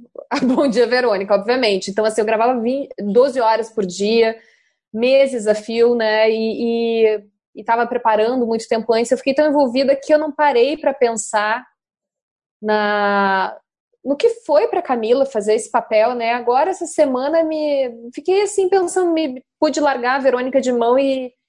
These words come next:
e me desloquei um pouco pro lugar dela como atriz. Como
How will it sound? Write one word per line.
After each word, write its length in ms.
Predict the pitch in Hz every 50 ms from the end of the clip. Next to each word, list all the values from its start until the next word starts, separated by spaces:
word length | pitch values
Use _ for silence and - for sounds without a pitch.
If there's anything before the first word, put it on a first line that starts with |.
| _ _ _
e 60 | 254
me 100 | 254 262
desloquei 440 | 262 233 277 277 269 269 - 277 277
um 60 | 277
pouco 300 | 269 277 254 - 285 254
pro 140 | - - 277
lugar 260 | 277 254 277 302 294
dela 300 | 233 240 240 247 247 247
como 200 | 247 - 254 240
atriz. 360 | 240 240 247 240 240 247 254 - - _ _
Como 400 | - - 302 349 415 427 427 415